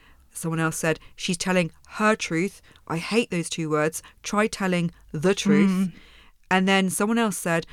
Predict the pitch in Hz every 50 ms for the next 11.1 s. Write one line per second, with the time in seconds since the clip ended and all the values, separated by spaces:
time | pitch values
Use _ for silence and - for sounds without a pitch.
0 | - - - - - - 208 202 196 202 214 233 226 247 247 - - - - -
1 | 175 160 156 - 151 - - 156 147 143 143 - - - - - 165 160 165 175
2 | 175 170 175 - - 185 - - - - - - 160 160 - - 160 156 156 151
3 | 147 - - - 170 170 170 170 170 - - - - - 160 151 151 151 - -
4 | - 143 135 - - - - - _ - 156 - - - - 190 196 175 - 175
5 | 165 - - 170 - - 156 135 135 135 131 127 123 123 - - - _ _ _
6 | _ _ - - 302 294 - 381 381 359 302 269 - - 262 220 233 233 233 220
7 | 233 214 208 - - - 226 226 214 208 214 208 196 202 - - 208 208 - -
8 | 208 202 196 196 202 202 196 196 190 190 160 196 185 180 180 - - 190 190 -
9 | - - - - - - 185 185 - - - 175 180 - 180 170 175 170 - 175
10 | - - 196 190 190 165 - - 170 160 160 160 156 - 170 - - 165 165 160
11 | 160 -